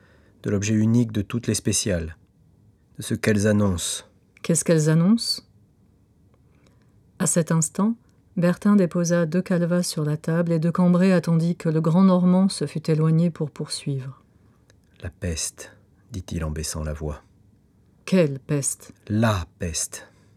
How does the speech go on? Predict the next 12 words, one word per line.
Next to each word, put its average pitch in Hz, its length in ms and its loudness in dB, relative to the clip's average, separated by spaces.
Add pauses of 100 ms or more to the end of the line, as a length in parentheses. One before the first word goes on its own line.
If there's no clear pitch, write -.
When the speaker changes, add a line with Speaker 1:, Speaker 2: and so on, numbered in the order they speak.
Speaker 2:
La 180 160 6
grande 190 240 8
maladie 185 380 6
du 175 160 2
vieux 180 240 2
temps. 156 260 -2 (160)
Speaker 1:
Elle-même 101 560 0
en 85 100 -4
personne. 80 680 -4 (1040)
Speaker 2:
Joss 185 340 0
laissa 160 300 -4
passer 165 260 -2